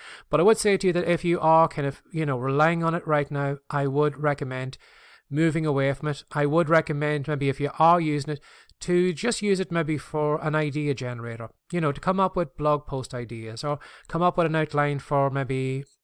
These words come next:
a, a, a lead magnet, you know, that you can offer on your website, or maybe ideas maybe for, you know, tweets, blog posts, podcast ideas, you know, all those different things. Just use it as a generator for ideas,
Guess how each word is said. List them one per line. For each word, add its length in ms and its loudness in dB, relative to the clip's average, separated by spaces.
a, 160 -6
a, 400 -6
a 80 -2
lead 260 0
magnet, 500 -4
you 140 -4
know, 120 -2
that 180 -8
you 40 -6
can 200 -6
offer 340 4
on 80 0
your 140 -4
website, 680 -6
or 220 4
maybe 320 0
ideas 540 0
maybe 220 -2
for, 480 -4
you 140 -2
know, 200 -6
tweets, 480 -6
blog 340 2
posts, 540 -4
podcast 540 2
ideas, 720 -2
you 120 -2
know, 100 2
all 220 4
those 220 -2
different 300 -6
things. 220 -6
Just 240 -2
use 140 2
it 100 0
as 140 0
a 40 0
generator 500 0
for 140 -4
ideas, 480 -2